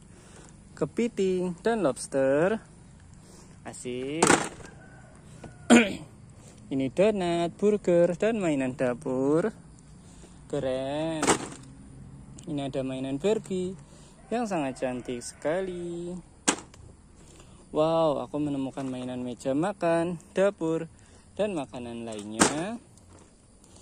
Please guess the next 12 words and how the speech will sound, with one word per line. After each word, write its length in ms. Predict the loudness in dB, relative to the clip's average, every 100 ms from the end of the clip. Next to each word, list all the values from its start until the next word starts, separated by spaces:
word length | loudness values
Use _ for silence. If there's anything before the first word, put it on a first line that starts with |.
| -20 -16 -8
Ini 240 | -6 -6
ada 160 | -4 -4
mainan 480 | -4 -6 -6 -8 -8
kepiting 1040 | -6 -4 -4 -4 -4 -4 -6 -6 -8 -10 -16 -2
dan 240 | 2 2 2
buah-buahan. 1120 | 0 0 0 0 2 0 0 0 -2 -4 -8 -16 -20 -20 -20 -6 2 2 0
Asik. 640 | -10 -6 -4 -2 -2 -4 -8 -20 -20 -6
Wow, 720 | -4 -4 -4 -6 -8 -10 -12 -20 -20 -20 -16
aku 200 | -12 -6
menemukan 560 | -4 -4 -6 -6 -6 -4
mainan 480 | -4 -2 -2 0 2
dapur 560 | 4 2 2 0 0